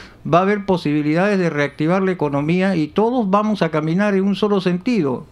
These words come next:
Es una política que creo que se está aplicando actualmente y se va a aplicar.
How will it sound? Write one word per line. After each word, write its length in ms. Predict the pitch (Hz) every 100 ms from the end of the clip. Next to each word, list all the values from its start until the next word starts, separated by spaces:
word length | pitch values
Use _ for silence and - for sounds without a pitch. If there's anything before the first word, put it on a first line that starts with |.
| - -
Es 200 | 214 233
una 260 | 240 214
política 580 | 180 180 208 196 185 175
que 160 | 160 165
creo 340 | 185 196 190
que 240 | - 175 175
se 180 | -
está 220 | 147 - 175
aplicando 720 | 170 156 - 208 185 156 95 - - - - - - -
actualmente 800 | - 135 - 175 160 175 175 170
y 80 | 143
se 200 | - 131
va 160 | 156 165
a 40 |
aplicar. 560 | 160 147 131 180 170